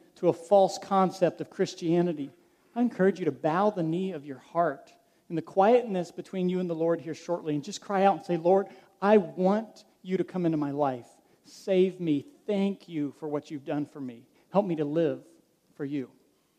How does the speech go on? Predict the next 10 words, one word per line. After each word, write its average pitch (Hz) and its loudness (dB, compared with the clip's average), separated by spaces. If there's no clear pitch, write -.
That's - -12
what 190 4
it 180 -2
means 180 -2
to - -18
become 156 -6
a 131 -6
follower 160 -2
of - -14
him. 131 -8